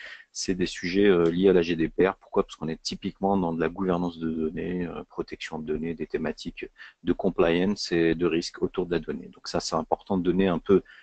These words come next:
ce côté, euh, ce positionnement à la fois de la légitimité qu'on a sur les sujets techno, euh, data, euh, auquel on ajoute, euh, une vraie couche, euh, data gov. Ça, c'est important.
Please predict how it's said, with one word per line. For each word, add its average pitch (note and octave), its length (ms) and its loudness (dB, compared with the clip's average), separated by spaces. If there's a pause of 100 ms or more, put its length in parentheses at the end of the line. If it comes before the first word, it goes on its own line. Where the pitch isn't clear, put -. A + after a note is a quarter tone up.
(120)
ce - 160 0
côté, - 420 4
euh, E2 140 6
ce - 160 -4
positionnement F#2 640 0
à F2 60 6
la F2+ 100 4
fois - 160 2
de F2+ 80 2
la F2 80 4
légitimité F#2+ 720 2
qu'on F#2+ 260 -2
a F#2+ 200 -2 (420)
sur - 160 -2
les F2 120 4
sujets F2 340 0
techno, G#2 580 4
euh, D2+ 240 0
data, G2 420 2 (460)
euh, D#2+ 400 0
auquel G#2 300 4
on F#2+ 120 6
ajoute, F#2+ 400 2
euh, E2+ 140 6
une E2+ 140 2
vraie G2 200 2
couche, - 380 -2
euh, F2 100 6
data G2 300 4
gov. D#2+ 320 0 (180)
Ça, - 200 0
c'est - 140 -2
important. - 480 -2